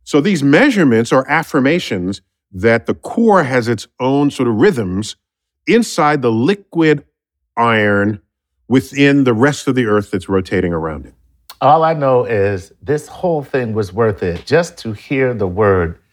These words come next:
Speaker 2: periodicity.
Speaker 1: Oh, oh.
Speaker 2: That, I mean, I don't know where
Speaker 1: We,
Speaker 2: you pulled
Speaker 1: we,
Speaker 2: that
Speaker 1: we
Speaker 2: one
Speaker 1: use that
Speaker 2: from.
Speaker 1: word all the time.
Speaker 2: Oh
Speaker 1: That's right.
Speaker 2: my God.
Speaker 1: Yeah, the, the
Speaker 2: Period.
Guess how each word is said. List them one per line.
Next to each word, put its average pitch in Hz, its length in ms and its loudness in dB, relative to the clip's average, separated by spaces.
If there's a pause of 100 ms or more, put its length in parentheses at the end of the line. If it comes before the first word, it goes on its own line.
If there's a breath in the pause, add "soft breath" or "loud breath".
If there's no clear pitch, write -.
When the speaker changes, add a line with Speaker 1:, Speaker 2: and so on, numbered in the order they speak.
(440)
Speaker 2:
periodicity. 151 1120 -6 (340)
Speaker 1:
Oh, 156 480 4 (320)
oh. 175 200 2
Speaker 2:
That, - 440 0
I 139 160 4
mean, 113 500 -4
I 214 160 0
don't 110 200 -4
know 101 120 -2
where 92 220 -2
Speaker 1:
We, 185 140 4
Speaker 2:
you 143 160 -10
pulled 131 320 -2
Speaker 1:
we, 170 80 -2
Speaker 2:
that 233 220 4
Speaker 1:
we 208 120 0
Speaker 2:
one 202 100 2
Speaker 1:
use 196 120 0
that 180 100 4
Speaker 2:
from. 110 140 2
Speaker 1:
word 135 180 2
all 113 340 2
the 139 80 -2
time. 98 600 -6
Speaker 2:
Oh 180 80 2
Speaker 1:
That's 233 160 0
right. 98 300 2
Speaker 2:
my - 120 -20
God. 123 560 4
Speaker 1:
Yeah, 131 140 2
the, 190 60 -8
the 269 80 -4
Speaker 2:
Period. 143 200 0